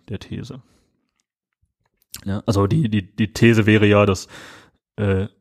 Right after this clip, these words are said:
umso mehr Ressourcenknappheit beziehungsweise Ungleichheit es gibt,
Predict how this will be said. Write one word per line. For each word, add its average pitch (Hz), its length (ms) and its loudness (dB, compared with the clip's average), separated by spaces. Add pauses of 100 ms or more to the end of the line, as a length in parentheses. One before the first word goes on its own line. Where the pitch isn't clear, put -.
(120)
umso 101 240 -4
mehr 101 260 2
Ressourcenknappheit 117 920 0
beziehungsweise 104 420 -2
Ungleichheit 113 840 -2 (100)
es 110 200 -6
gibt, 113 440 -8